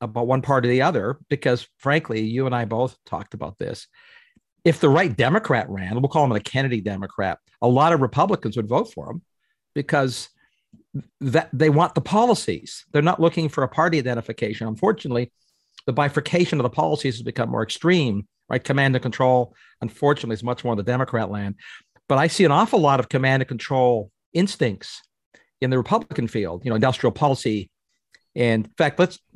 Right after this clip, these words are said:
let me turn to that to be specific to the present.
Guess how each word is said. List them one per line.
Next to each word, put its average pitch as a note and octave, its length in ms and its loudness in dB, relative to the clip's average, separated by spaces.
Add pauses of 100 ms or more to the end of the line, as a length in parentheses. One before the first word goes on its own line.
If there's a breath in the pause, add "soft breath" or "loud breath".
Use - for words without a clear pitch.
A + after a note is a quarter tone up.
(120)
let E3 60 0
me G3+ 80 2
turn G3 300 2
to D3+ 80 2
that A#2 400 0 (480)
to C#3+ 60 -4
be A#2+ 260 -4 (240)
specific - 580 0
to A#2 80 -2
the G2 80 -4
present. D3 640 -2